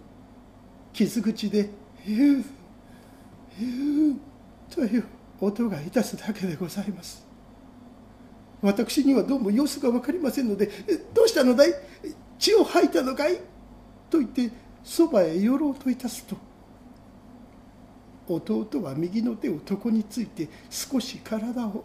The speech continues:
起こしました。左の手はしっかり顎の下のところを押さえていますが、その指の間から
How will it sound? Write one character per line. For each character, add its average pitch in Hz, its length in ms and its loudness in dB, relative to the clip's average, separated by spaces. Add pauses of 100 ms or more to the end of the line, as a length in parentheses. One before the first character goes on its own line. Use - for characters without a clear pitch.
起 190 120 -14
こ 220 120 -6
し - 180 -12
ま 220 80 -4
し - 180 -12
た。 - 60 -20 (2500)
左 135 380 -8
の 147 140 -8
手 165 160 -6
は 139 180 -10 (720)
し - 200 -12 (160)
っ - 20 -20
か 214 140 2
り 160 160 -4 (460)
顎 190 280 0
の 220 100 2
下 208 240 -8
の 214 100 -2
と 208 160 -12
こ 240 160 -6
ろ 214 80 -4
を 165 160 -6
押 214 260 -6
さ 196 40 -10
え - 80 -18
て 139 60 -12
い 139 60 -12
ま 175 140 -8
す - 160 -16
が、 147 120 -16 (220)
そ - 160 0
の 247 120 0
指 214 300 0
の 349 220 -4
間 240 320 -4
か - 120 -12
ら - 160 -6